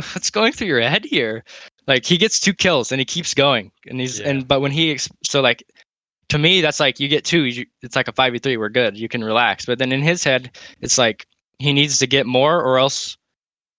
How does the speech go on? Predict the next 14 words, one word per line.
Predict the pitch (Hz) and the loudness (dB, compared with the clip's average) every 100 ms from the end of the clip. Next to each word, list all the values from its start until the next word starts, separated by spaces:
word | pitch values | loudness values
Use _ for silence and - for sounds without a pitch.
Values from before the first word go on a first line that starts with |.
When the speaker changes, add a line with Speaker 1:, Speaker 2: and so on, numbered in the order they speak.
| _ - | _ -8
Speaker 1:
like, | 113 107 - _ _ _ _ _ - | -6 -6 -10 _ _ _ _ _ -6
we're, | 127 139 | -4 -2
we | 139 | 0
could | 170 139 | -2 2
lose | 135 147 143 | 2 2 2
that | 143 139 - | 0 -2 -6
th-, | 127 | -2
five | 123 131 | 0 0
v | 135 | -2
three | 131 139 | -2 -4
based | 135 120 120 127 | 0 0 0 -2
on | 120 120 113 | -2 -4 -2
the | 110 110 | -2 0
map | 110 113 | -2 -4